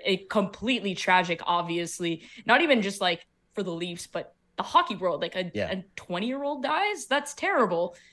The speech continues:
Speaker 1: So I would have liked to have seen something, and I'm kinda hoping, um, that during Hockey Fights Cancer Month that, um, we're using purple tape regardless of what the league rules say. Um,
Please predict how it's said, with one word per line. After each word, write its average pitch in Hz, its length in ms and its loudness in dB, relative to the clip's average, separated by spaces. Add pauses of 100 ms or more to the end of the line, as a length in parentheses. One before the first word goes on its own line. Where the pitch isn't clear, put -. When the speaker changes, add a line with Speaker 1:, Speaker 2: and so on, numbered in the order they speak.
(340)
Speaker 1:
So 247 140 2
I 247 80 8
would 302 140 2
have 302 100 0
liked 220 240 6
to 269 60 -2
have 254 120 -4
seen 208 260 -6
something, 240 360 -2
and 202 80 2
I'm 190 100 -2
kinda 226 320 4
hoping, 220 640 2 (560)
um, 190 460 2
that 180 220 6
during 196 300 0
Hockey 185 340 0
Fights 190 260 -2
Cancer 170 320 -4
Month 196 400 -2
that, 180 360 4 (480)
um, 175 600 -4 (520)
we're 214 240 2
using 190 460 -4
purple 185 320 -4
tape 190 340 0
regardless 180 600 -2
of 190 260 -8
what 202 240 -2
the 208 80 -4
league 196 240 -6
rules 214 280 -2
say. 262 360 0 (360)
Um, 180 640 2